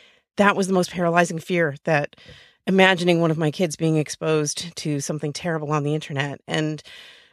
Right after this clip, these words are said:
I'm not saying every kid is going to be exposed, but I am saying it's out there, and your, your family, even if you're being super cautious and super careful, is going to bump into it. It's, it's that insidious. And, um,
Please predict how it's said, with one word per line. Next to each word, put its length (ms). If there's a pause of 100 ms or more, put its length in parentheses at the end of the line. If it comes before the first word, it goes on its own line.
(100)
I'm 140
not 160
saying 180
every 220
kid 200
is 200
going 280
to 80
be 100
exposed, 440
but 140
I 120
am 280
saying 560
it's 240 (140)
out 280
there, 380
and 160
your, 140 (140)
your 140
family, 720 (480)
even 280
if 140
you're 100
being 280
super 560
cautious 600
and 140
super 320
careful, 420
is 120
going 240
to 80
bump 240
into 200
it. 200 (100)
It's, 300 (340)
it's 160
that 180
insidious. 640 (160)
And, 440
um, 320